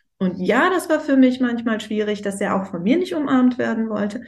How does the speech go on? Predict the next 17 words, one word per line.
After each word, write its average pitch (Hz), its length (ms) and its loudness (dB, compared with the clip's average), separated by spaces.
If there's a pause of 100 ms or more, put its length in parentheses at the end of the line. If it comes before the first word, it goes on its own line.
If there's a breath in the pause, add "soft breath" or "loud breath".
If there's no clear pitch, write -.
(280 loud breath)
Aber 240 240 0
dann 226 180 0
muss 208 220 -2
ich 190 160 -10
es 185 160 -12
halt 185 220 -2
aushalten 190 580 -2
und 208 160 -2
darauf 208 300 -4
warten, 160 320 -6
bis - 180 -10
er 190 100 -6
das 190 360 -10 (140)
dazu 208 420 -4
wieder 226 240 -4
bereit 269 380 -2
ist. - 380 -12